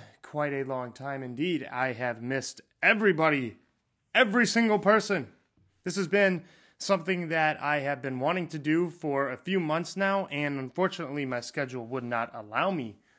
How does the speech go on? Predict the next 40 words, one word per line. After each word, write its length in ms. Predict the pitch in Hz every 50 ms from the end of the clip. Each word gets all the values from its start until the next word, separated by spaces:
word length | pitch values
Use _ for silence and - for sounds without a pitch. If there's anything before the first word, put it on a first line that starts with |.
| _ _ _
to 100 | - 135
do 220 | 120 123 131 135
so. 300 | 135 - 135 113 104 95
But 360 | - 127 139 127 107 - - - _ _ _ _ _ _ _ _ _ - -
I 100 | 160 202
am 180 | 202 202 185
back, 340 | 147 175 175 185 - - -
at 80 | 165 120
least 220 | 147 151 147 -
for 60 | -
the 100 | 135 127
time 280 | - - 123 123 117 113
being, 300 | 110 123 151 196 202 175
and 160 | 139 131 131
I 280 | - 120 127 143 165 170
have 360 | 143 131 147 147 143 147 127
some 200 | - - 139 127
stuff 360 | - - - 135 135 135 - -
I 120 | - 127 131
want 200 | 131 127 127 127
to 80 | 127 120
get 160 | 113 127 123
off 300 | 123 120 117 117 - -
my 240 | 117 117 113 110 110
chest. 560 | - - - - 117 113 113 - - - - _ _
And 300 | - 135 127 123 123 127
the 60 | 120 -
first 420 | - - 202 226 226 - - -
thing 400 | - 170 175 175 170 175 170 143
that 240 | 135 135 127 - - -
I 380 | 135 143 156 160 156 156 151 156 - _ _ _ -
want 340 | 127 151 180 185 170 156 -
to 120 | - 196
do 460 | 160 143 170 190 196 196 196 196 190 - - - -
is 260 | 208 247 247 - -
talk 460 | - - - 226 247 190 170 - - - -
about 500 | 143 143 131 117 - 143 139 139 - - - _
my 640 | - 127 131 156 190 175 147 123 107 101 101 101 101
Chicago 1800 | 98 - - - - - 107 107 104 101 101 95 - - - - 117 120 135 147 156 156 165 165 160 135 120 120 120 131 131 135 135 135 139 139
Bears. 880 | 131 113 - 113 113 107 98 95 95 95 92 - - - - - -